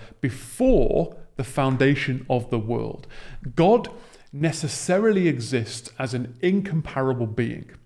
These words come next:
Creation was desired, not necessary. Far from in-, insignificant,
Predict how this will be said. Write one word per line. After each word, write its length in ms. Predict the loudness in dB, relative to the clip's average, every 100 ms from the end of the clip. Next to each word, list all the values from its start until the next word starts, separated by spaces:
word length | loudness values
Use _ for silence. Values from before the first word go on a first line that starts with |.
| -20 -20 -8
Creation 640 | 2 4 4 2 0 2
was 240 | 2 2 -4 -16 -20 -2
desired, 840 | 0 2 0 2 2 0 -2 -6 -14 -18
not 300 | -4 -2 0
necessary. 640 | -2 -2 -4 -6 -8 -8 -14 _ _ _ -20 -20
Far 400 | -2 2 4 4
from 320 | 2 2 2
in-, 320 | 0 -4 -4 0
insignificant, 1120 | 2 2 -2 -2 0 2 0 -2 -6 -8